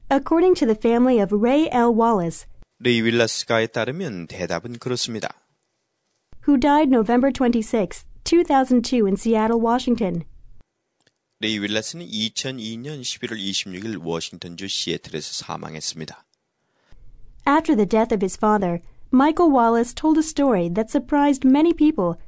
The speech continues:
Speaker 1: who have been trying to solve the Bigfoot mystery.
Speaker 2: 마이클 윌라스는 부친이 사망하자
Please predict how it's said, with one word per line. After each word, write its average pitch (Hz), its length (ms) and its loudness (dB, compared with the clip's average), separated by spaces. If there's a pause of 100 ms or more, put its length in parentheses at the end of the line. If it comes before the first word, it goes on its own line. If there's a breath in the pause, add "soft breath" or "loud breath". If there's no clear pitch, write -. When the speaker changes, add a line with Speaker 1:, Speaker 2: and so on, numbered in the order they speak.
(120 soft breath)
Speaker 1:
who 254 80 4
have 240 120 4
been 240 160 4
trying 262 380 2
to 254 80 2
solve 202 400 0
the 196 80 0
Bigfoot 214 460 0
mystery. 185 500 -2 (1120 soft breath)
Speaker 2:
마이클 139 380 -2
윌라스는 143 460 -4
부친이 - 480 -8
사망하자 87 720 -6